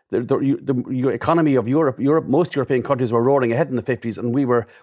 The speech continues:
we were languishing in, uh, in outdated policies. Um, the pro-, Fine Gael's problem was that it didn't have a majority. It was in coalition with the Labour Party,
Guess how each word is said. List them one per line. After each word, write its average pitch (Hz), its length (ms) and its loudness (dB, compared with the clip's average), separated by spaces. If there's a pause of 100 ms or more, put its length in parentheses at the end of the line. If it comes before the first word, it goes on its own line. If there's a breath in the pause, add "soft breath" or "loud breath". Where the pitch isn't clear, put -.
we 139 160 2
were 123 160 2
languishing 127 560 0
in, 120 220 0
uh, 113 100 2 (180 soft breath)
in 127 120 0
outdated 127 480 0
policies. 131 520 -2 (420 loud breath)
Um, 135 280 2 (180 loud breath)
the 139 160 0
pro-, 170 240 0
Fine 160 180 2
Gael's 175 240 0
problem 139 380 0
was 127 320 2
that 131 300 -4
it 135 100 -4
didn't 135 300 -6
have 139 200 0
a 139 40 -2
majority. 139 560 0
It 120 100 -4
was 123 120 -4
in 131 100 -2
coalition 127 600 -2
with 123 140 -6
the 135 80 0
Labour 147 220 2
Party, 127 480 -2